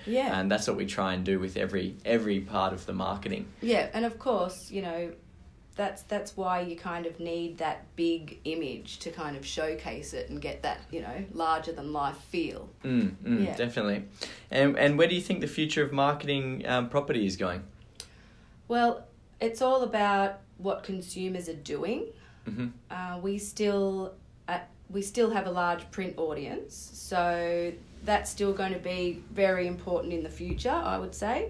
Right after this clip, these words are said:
Speaker 2: Mm-hmm.
Speaker 1: Uh, the, the people who read the newspaper are actually some of the most high worth people in the property market.
Speaker 2: Mm-hmm.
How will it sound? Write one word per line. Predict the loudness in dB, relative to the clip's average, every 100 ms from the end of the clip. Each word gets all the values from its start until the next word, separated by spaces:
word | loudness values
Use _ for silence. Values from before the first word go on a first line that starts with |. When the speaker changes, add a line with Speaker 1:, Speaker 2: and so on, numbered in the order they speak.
| -6
Speaker 2:
Mm-hmm. | -8 -6 -8 -12 -14 -12 -10 -6
Speaker 1:
Uh, | -2 -2 -4
the, | -8 -8 -8
the | -6
people | 0 0 2
who | 2 0
read | 4 4 4 2
the |
newspaper | 0 0 -4 -2 -2 -2 0
are | 0 0 0
actually | -2 -4 -6 -6
some | -4 -4 -4
of | -6
the | -4
most | -2 -4
high | -6 -2 0 0
worth | 2 4 4 0
people | -4 -4 -2 -4 -4
in | -4 -4
the | -6
property | -6 -8 -6 -6
market. | -4 -6 -4 -4 -6 -10
Speaker 2:
Mm-hmm. | -6 -6